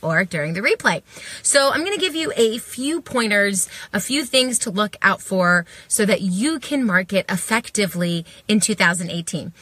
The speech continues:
So the first thing is video views, video ads specifically. There are five hundred million users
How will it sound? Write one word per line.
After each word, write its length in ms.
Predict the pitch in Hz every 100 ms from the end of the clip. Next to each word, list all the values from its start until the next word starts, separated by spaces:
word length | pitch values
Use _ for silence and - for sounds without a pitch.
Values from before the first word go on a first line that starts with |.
| - -
So 160 | 269
the 80 | 277
first 320 | - 403 403
thing 340 | 320 311 294 -
is 220 | 220 214 185
video 400 | 185 202 190 175
views, 460 | 175 151 104 165
video 500 | 170 226 254 226 214 - _
ads 480 | 185 185 135 165 -
specifically. 800 | - - 185 185 165 - 143 - - -
There 180 | 220 214
are 320 | 202 185 180 -
five 680 | - - 220 196 254 320 320
hundred 720 | 330 - 262 247 208 202 190 -
million 840 | 180 185 208 240 269 302 320 311 -
users 960 | 196 226 214 175 147 143 294 - -